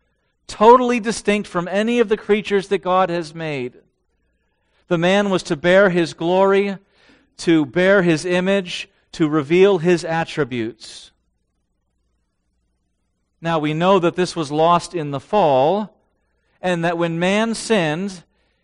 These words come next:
he lost the capacity to represent his Creator in this way. He no longer had the will or the ability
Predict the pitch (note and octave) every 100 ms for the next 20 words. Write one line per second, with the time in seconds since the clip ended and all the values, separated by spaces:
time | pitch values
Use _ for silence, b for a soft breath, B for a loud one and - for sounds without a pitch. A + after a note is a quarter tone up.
0 | _ - G3+ G3 E3+ F#3 G#3+ A3 - -
1 | E3 F#3 - F3+ - A3 A3 - F3 E3
2 | E3+ - F3 D#3 G#3 G#3 F#3+ E3 G3 G3
3 | - F#3+ - - F#3 F#3+ G#3+ F3+ D#3 D3+
4 | D3 C3+ - C#3 B2 G#2+ A2 - _ _
5 | _ _ _ _ _ _ _ _ _ _
6 | _ _ _ _ G3+ G3 G3 G3+ G3 G3+
7 | G3+ G3 F3 F#3 E3 E3+ F3 G3 G#3 G3+
8 | F#3+ G#3 A3+ G3+ G3+ G3 E3+ G3 G3 D3
9 | C3+ E3